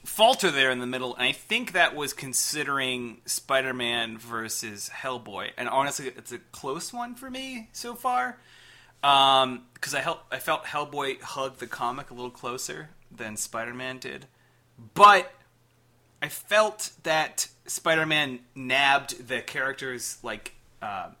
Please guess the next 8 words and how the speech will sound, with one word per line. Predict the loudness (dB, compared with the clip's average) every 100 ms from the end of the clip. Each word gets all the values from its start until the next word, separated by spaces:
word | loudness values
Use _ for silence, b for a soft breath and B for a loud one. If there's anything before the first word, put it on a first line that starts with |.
| _ _ -12 -12 b b b b -8
persona | -2 -2 0 -2 -2
better | 2 4 4 2 -2
than | -8 -8
Hellboy | -8 -8 -8 -6
did. | -4
Hellboy | -2 0 2 2 2
was, | -2 2
like, | 4 4 0